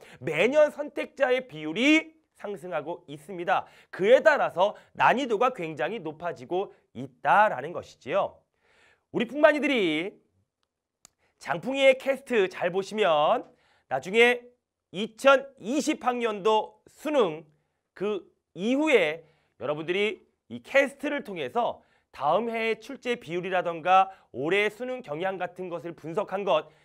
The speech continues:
이거 캐스트를 꼭 보셔야 됩니다. 보시면서 내년 거를 잘 대비해야 되는데, 장풍이가 생각하기에는 자, 새로운 교육 과정이 되었지만 분명히 지구과학 원에 대한 난이도는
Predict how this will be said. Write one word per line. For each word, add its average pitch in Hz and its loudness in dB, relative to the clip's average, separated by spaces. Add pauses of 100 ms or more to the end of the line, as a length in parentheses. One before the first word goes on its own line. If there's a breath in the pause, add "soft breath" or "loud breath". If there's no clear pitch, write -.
(100)
이거 165 -2
캐스트를 220 -6
꼭 220 -4
보셔야 185 -4
됩니다. 127 -8 (260 soft breath)
보시면서 220 -4
내년 151 -6
거를 170 -8
잘 147 -10
대비해야 147 -8
되는데, 120 -2 (220 soft breath)
장풍이가 196 -2
생각하기에는 190 -4 (320 soft breath)
자, 156 0
새로운 302 0
교육 233 -8
과정이 220 -4
되었지만 160 0 (200 soft breath)
분명히 147 -4
지구과학 185 -6
원에 151 -6
대한 139 -8
난이도는 117 -6